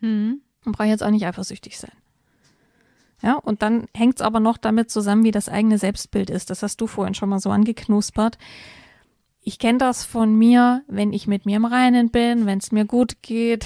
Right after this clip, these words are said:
Speaker 2: <laughs> wenn ich mich halbwegs, äh, gut leiten kann,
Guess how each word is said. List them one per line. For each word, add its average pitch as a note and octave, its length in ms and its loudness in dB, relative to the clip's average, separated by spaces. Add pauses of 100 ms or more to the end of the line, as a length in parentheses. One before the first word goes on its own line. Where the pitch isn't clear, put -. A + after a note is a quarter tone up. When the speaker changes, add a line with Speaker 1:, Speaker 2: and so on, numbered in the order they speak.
(120)
Speaker 2:
<laughs> C4 120 -14
wenn G#3+ 480 -2
ich A3 160 -2
mich G#3+ 240 0
halbwegs, G#3 680 0
äh, A3 120 -2
gut A#3+ 220 0
leiten E4+ 380 0
kann, A#3+ 380 0